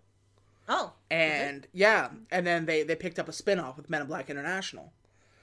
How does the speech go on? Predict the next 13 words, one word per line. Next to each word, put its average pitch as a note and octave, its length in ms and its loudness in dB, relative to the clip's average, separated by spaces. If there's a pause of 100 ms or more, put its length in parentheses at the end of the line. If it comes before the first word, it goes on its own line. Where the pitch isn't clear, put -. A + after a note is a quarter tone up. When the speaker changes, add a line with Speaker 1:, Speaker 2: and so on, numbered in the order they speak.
(300)
Speaker 2:
Uh, D#3 180 4
so A3+ 160 4
I C4+ 80 10
thought, C4 220 4
"Oh, C#4 160 4
maybe G3+ 240 0
this G3 160 -4
one G3 80 -6
kinda F3+ 200 -6
tanked." F#3+ 440 -6
It A3+ 120 -2
didn't A#4+ 300 10
really. D3 300 -2